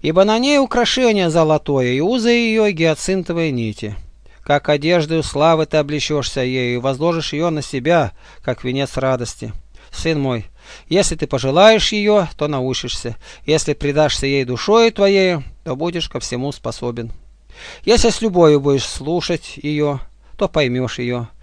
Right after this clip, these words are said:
И если преклонишь ухо твое, то будешь мудр. Бывай в собрании старцев, и кто мудр, прилепись к тому.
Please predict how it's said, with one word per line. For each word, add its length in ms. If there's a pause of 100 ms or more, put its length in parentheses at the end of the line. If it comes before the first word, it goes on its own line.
(280)
И 80
если 240
преклонишь 680
ухо 320
твое, 460 (340)
то 140
будешь 580
мудр. 480 (1120)
Бывай 380
в 40
собрании 480
старцев, 600 (320)
и 100
кто 240
мудр, 460
прилепись 600
к 60
тому. 380